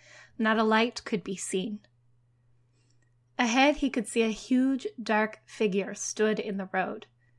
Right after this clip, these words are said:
It appeared to be staring intently in his direction. The man faltered, stood, and listened.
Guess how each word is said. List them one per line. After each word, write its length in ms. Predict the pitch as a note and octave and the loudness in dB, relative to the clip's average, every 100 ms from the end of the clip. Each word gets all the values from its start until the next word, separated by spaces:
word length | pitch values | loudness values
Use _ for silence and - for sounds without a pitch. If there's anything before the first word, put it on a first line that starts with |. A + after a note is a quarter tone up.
| _ - | _ -10
It 140 | G#3+ | -6
appeared 380 | A#3+ - C#4 C4 | -4 0 0 0
to 100 | G#3+ | -2
be 100 | G#3+ | -2
staring 540 | - - A3 G#3 F#3+ | -2 0 2 2 0
intently 760 | - G#3 - - A#3+ A3+ G#3+ G3 | -4 -6 -6 -6 -4 -2 -4 -4
in 100 | F#3+ | -6
his 260 | A3+ G3+ | -6 -6
direction. 680 | - F3+ F3 - - F3+ G#3+ _ _ _ _ _ _ _ - | -4 -6 -6 -8 -10 -10 -14 _ _ _ _ _ _ _ 0
The 80 | |
man 240 | A#3 A#3+ B3 | 4 6 4
faltered, 600 | - G#3 G#3 A#3+ B3+ - _ | 4 2 2 0 0 -2 _
stood, 600 | - - - A3+ G#3 C4+ - _ - | -6 -4 0 2 2 -2 -14 _ -8
and 200 | G3+ F#3+ | -4 -2
listened. 500 | G#3+ - - G#3 | -4 -6 -12 -12